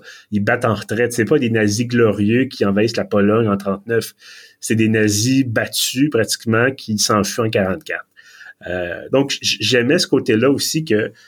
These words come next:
ça enlève rien à leur méchanceté, puis au fait que, bah, tu sais, c'est des nazis, ils méritent pas, euh, ils méritent pas grand-chose. Euh,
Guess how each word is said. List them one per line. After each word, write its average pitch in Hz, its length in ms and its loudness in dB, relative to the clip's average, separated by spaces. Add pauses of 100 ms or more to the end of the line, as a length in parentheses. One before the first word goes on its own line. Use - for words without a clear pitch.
(100)
ça - 140 -2
enlève 110 240 2
rien 110 220 2
à 123 40 2
leur 107 120 2
méchanceté, 107 640 0
puis - 100 -4
au 98 60 2
fait 110 180 0
que, 104 140 -4
bah, 92 240 -6
tu - 80 -20
sais, - 60 -20
c'est - 160 -20
des 98 80 0
nazis, 98 260 0
ils 101 60 0
méritent 98 340 -4
pas, 113 80 0
euh, 110 380 -2 (640)
ils 113 60 -4
méritent 123 220 0
pas 208 120 2
grand-chose. 165 640 0 (300)
Euh, 113 640 2